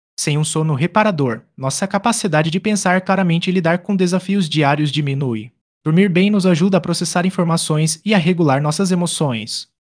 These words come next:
Estudos mostram que adultos que dormem entre sete a nove horas por noite têm melhor desempenho cognitivo e emocional. Dicas para melhorar nossa alimentação e sono. Aqui estão algumas dicas práticas que podemos seguir para melhorar nossa alimentação e sono. Dicas para alimentação: um,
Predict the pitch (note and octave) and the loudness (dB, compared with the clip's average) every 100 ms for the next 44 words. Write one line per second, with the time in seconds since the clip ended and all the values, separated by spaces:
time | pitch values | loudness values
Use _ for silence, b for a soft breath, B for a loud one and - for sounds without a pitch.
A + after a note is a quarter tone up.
0 | - - F#3+ F3+ D#3 D3 D#3+ - G3+ G3 | -12 -2 0 2 2 2 2 0 -2 2
1 | F3+ F3 F3+ F#3+ - D3 F3 G#3 F#3+ E3 | 2 2 0 -2 0 4 4 6 4 4
2 | F#3+ - F3+ E3+ G#3 E3 F3+ F#3 C3+ D3+ | 0 2 2 4 2 4 4 4 4 2
3 | - F3+ E3 D3 D3+ F3 F#3+ F#3+ D3+ B2+ | 0 0 2 0 0 2 4 4 6 4
4 | B2+ B2+ D#3 D#3+ F#3 F3+ G#3+ G#3 G3+ - | 2 2 2 2 0 0 0 0 0 2
5 | E3+ D#3 E3 F3 E3+ F#3 E3+ D#3 C3 G#2 | 2 2 0 2 2 2 2 0 0 -2
6 | - _ _ - C#3 C#3+ E3+ - F3 E3+ | -4 _ _ -8 -6 -4 -4 -2 -2 -2
7 | F3+ F#3 D3 D#3 E3+ G3+ G3 F#3 F3+ E3+ | -2 -2 -2 -2 -4 -2 -2 -2 -2 -4
8 | - D3+ D#3 F3 - F3+ F#3 F3 E3+ E3+ | -2 -4 -4 -8 -6 -2 0 -2 -4 -6
9 | G3 F#3+ F3 F#3 G#3 D#3+ F3 F3+ D#3+ - | -4 -2 -2 -2 -2 -2 -4 -4 -6 -2
10 | E3+ E3+ - C3+ - F#3 A3 F#3+ F#3+ F#3+ | 0 0 -2 -8 -8 -6 -2 0 0 -2
11 | E3+ F3+ G3 F3 E3+ F3+ D#3 D3 D#3 E3 | -2 -2 -2 -2 -2 -2 -2 -2 -2 -4
12 | G3 F#3+ F#3+ F#3+ F3 D#3+ D3+ D#3 D3 - | -2 -2 -2 -4 -4 -4 -4 -6 -8 -4
13 | D3 A2+ G2+ - - D3 E3+ D#3+ F#3+ G3 | -4 -4 -6 -12 -6 -4 -4 -4 -4 -2
14 | G3 F#3+ F#3+ F3 D3+ C#3+ A#2+ G#2+ | 0 -2 -2 -4 -4 -4 -6 -8